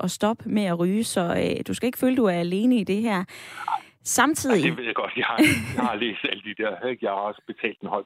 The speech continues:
Speaker 2: pris for det.
Speaker 1: Mm.
Speaker 2: Jeg har været syg. Og det er højst sandsynligt blevet af mange års rygning.
Speaker 1: Men når du så bliver
Speaker 2: Så jeg,
Speaker 1: syg
Speaker 2: jeg ved
Speaker 1: af det
Speaker 2: godt,
Speaker 1: her,
Speaker 2: hvad en høj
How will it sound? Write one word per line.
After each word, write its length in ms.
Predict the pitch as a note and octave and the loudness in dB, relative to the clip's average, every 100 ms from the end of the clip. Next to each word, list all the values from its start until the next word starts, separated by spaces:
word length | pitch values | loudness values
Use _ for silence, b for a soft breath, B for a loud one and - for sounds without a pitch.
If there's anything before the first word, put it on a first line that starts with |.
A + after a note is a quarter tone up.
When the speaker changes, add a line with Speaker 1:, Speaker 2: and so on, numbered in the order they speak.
| - | -6
Speaker 2:
pris 180 | A2+ - | -10 -4
for 120 | A2+ | -4
det. 320 | G#2+ A#2+ B2 | -4 -6 2
Speaker 1:
Mm. 120 | B2 A2+ | 6 6
Speaker 2:
Jeg 80 | |
har 80 | G2 | 4
været 160 | F#2 F2+ | 0 -6
syg. 200 | C3 D3+ _ _ _ _ _ _ _ - | -6 -6 _ _ _ _ _ _ _ -8
Og 60 | - | 0
det 80 | A2 | 2
er 180 | G#2+ F#2+ | 2 0
højst 280 | F2+ A2 - | 0 -2 -4
sandsynligt 440 | A2+ A2+ G#2 G#2+ | -6 -2 -2 0
blevet 300 | G2 G2 G#2+ | 2 2 4
af 320 | G#2 F2+ E2+ | 2 2 -2
mange 260 | E2+ F2+ F#2+ | 0 0 0
års 240 | F#2 - | -4 -6
rygning. 320 | F2+ E2+ F#2 - _ _ _ _ _ _ _ _ _ | -6 -4 -8 -10 _ _ _ _ _ _ _ _ _
Speaker 1:
Men 80 | A3 | 2
når 100 | A3+ | 4
du 100 | B3 | 2
så 140 | E4 E4+ | 0 0
bliver 260 | - C#4+ | 0 2
Speaker 2:
Så 60 | G3+ | 2
jeg, 60 | G#2+ C#4 | 2 2
Speaker 1:
syg 60 | C4 | 4
Speaker 2:
jeg 80 | |
ved 80 | - | 2
Speaker 1:
af 60 | G3 | 4
det 80 | A3 | 6
Speaker 2:
godt, 100 | A#3 | 6
Speaker 1:
her, 80 | |
Speaker 2:
hvad 100 | G3+ | 6
en 60 | - | 4
høj 160 | A#2 | -2